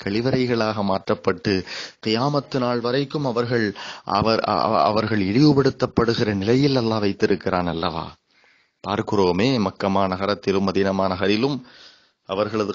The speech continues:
கபறுகளே அடையாளம் இல்லாமல் இருக்கிறதே. அல்லாஹு அக்பர் கபீரா. பெருமானார் ஸல்லல்லாஹு அலைஹி வஸல்லம் அவர்களுக்கு விஷம் கலந்து கொடுக்க முனைந்தார்கள்,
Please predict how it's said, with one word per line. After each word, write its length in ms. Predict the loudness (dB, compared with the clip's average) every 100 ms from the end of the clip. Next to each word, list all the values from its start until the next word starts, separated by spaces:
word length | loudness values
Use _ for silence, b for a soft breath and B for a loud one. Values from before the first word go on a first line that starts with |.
| -4
கபறுகளே 480 | -2 0 0 0 0
அடையாளம் 540 | -2 0 0 0 -2
இல்லாமல் 360 | -2 -2 -2 0
இருக்கிறதே. 580 | 0 -2 -4 -6 -6 -10 -12 -20 _ _ _ _ _
அல்லாஹு 340 | -4 -2 0
அக்பர் 340 | -2 -4 -2 -2 -4
கபீரா. 360 | -2 0 0 -4 -8 B B B B
பெருமானார் 580 | -4 0 0 0 -2 -2
ஸல்லல்லாஹு 600 | -2 0 0 0 0 0
அலைஹி 380 | 0 0 0 0
வஸல்லம் 460 | -2 -2 -2 -2 -4
அவர்களுக்கு 560 | -6 -4 -4 -4 -2 -4 -4 B B
விஷம் 400 | -6 -2 0 0
கலந்து 460 | 0 0 0 2 2
கொடுக்க 580 | 4 2 0 -4 -4 0
முனைந்தார்கள், 840 | 2 2 2 2 2 2 2 2